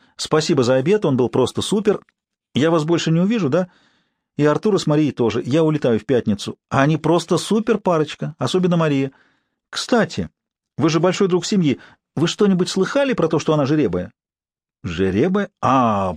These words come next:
понял. Нет, ни слова. А вы? Нет, но у меня глаз наметанный. Я ж заводчица. В кобыле сразу что-то такое появляется.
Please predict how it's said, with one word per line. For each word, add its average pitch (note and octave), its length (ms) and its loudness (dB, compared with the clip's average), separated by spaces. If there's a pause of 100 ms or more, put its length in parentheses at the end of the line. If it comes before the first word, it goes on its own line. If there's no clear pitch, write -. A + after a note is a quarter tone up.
понял. A2+ 340 0
Нет, A#2+ 280 0
ни D#3 80 -2
слова. A2+ 380 0
А B2+ 140 2
вы? E3 220 -2 (480)
Нет, C3 340 0
но C#3 160 2
у C3+ 40 2
меня D#3 220 0
глаз C4 280 0
наметанный. A2 480 -2
Я A#2+ 220 0
ж A#2 40 0
заводчица. F3+ 580 -4 (360)
В - 140 -20
кобыле F3+ 380 2
сразу A3 420 0
что-то - 440 -4
такое G#3+ 280 0
появляется. F3+ 840 -2